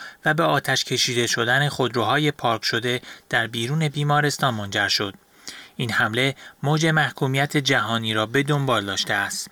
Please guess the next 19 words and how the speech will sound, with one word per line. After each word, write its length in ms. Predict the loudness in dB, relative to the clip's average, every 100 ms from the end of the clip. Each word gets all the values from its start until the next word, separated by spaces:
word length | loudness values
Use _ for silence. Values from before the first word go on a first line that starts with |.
| _ -16 -16 -8 -2
بر 140 | -2
اساس 360 | 0 -2 -2 0
گزارش‌ها، 680 | 0 2 0 0 0 -2 -2 -12 -8 -4
هفده 440 | -2 0 0 2
نفر 300 | 0 0 0
بر 180 | 0 0
اثر 260 | 0 0 0
این 140 | 0
حمله 340 | -2 -2 -2
زخمی 440 | 0 0 0 -2 -4
شدند. 480 | -4 -4 -6 -8 -20 _ -20 -20 -20 -8
سخنگوی 580 | -4 -2 -2 0 0 0
کرملین 560 | 0 -2 0 2 2
مدعی 380 | 2 2 2 2
شد 280 | 4 2 2 -8 -10
که 140 | -2 0
نیروهای 500 | 4 4 4 2 4
نظامی 520 | 2 2 2 2 0
کشورش 640 | 0 0 2 2 2